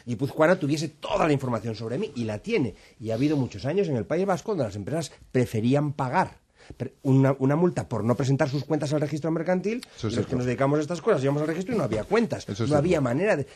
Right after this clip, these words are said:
Speaker 1: quiero decir, es un mal uso de la información. Entonces yo no tengo tanto problema con la información como con el uso que se puede hacer de esa información. Y te digo sinceramente, como ciudadano, partidos de la extrema izquierda, tipo Podemos, que me daría igual por el, el uso de la información que puedan hacer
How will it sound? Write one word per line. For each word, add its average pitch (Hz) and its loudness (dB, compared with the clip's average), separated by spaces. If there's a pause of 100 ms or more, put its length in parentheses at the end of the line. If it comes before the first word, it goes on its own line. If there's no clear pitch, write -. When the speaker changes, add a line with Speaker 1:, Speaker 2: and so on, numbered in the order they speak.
Speaker 1:
quiero 196 2
decir, 139 -4 (320)
es 120 -4
un 185 -2
mal 190 4
uso 196 0
de 90 -8
la 92 -6
información. 92 -10
Entonces 143 -4
yo 196 -2
no 208 -4
tengo 185 -4
tanto 185 -4
problema 123 0
con 101 -8
la 107 -2
información 202 -2
como 147 -2
con 123 0
el 131 4
uso 202 0
que 147 -6
se 113 -6
puede 147 0
hacer 139 -4
de 131 -4
esa 117 -8
información. 117 -6 (280)
Y 104 -12
te 104 -8
digo 127 -2
sinceramente, 110 -4 (240)
como 101 -8
ciudadano, 117 0 (720)
partidos 143 0
de 104 -6
la 98 -4
extrema 139 4
izquierda, 160 0
tipo 123 -2
Podemos, 156 2
que - -6
me 113 -4
daría 117 0
igual 143 6
por 139 2 (460)
el, 113 -8
el 113 4
uso 156 4
de 151 2
la 160 4
información 156 0
que 160 -4
puedan 147 -2
hacer 156 -2